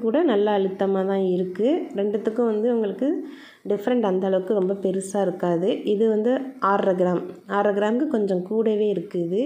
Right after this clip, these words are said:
மில்லிகிராமில். இது நாலரை கிராம். இதே design வந்து மூன்றரை கிராமோ அந்த மாதிரிக்கும் இருக்கும்.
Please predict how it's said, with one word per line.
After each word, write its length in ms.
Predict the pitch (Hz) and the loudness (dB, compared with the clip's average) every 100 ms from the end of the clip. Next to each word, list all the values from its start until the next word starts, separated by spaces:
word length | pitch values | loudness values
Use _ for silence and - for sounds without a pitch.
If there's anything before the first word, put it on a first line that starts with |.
| - | 0
மில்லிகிராமில். 640 | 202 185 190 190 180 185 277 - - - - - - - - - 214 | -2 0 0 0 0 0 -2 -6 -14 -20 -20 -20 -20 -20 -20 -10 -2
இது 120 | 220 233 | 2 4
நாலரை 280 | 202 214 208 202 | 4 4 2 2
கிராம். 260 | 214 269 339 208 | 2 2 0 0
இதே 180 | 202 214 247 | 2 4 4
design 300 | 233 233 208 202 | 2 2 0 2
வந்து 180 | 202 262 254 | 2 2 2
மூன்றரை 320 | 220 233 233 208 | 2 2 2 2
கிராமோ 400 | 196 190 202 214 233 233 190 | 2 2 2 2 0 -2 0
அந்த 160 | 202 208 | 2 2
மாதிரிக்கும் 540 | 202 202 202 196 202 185 | 2 2 0 -2 0 0
இருக்கும். 360 | 170 214 277 | 0 0 0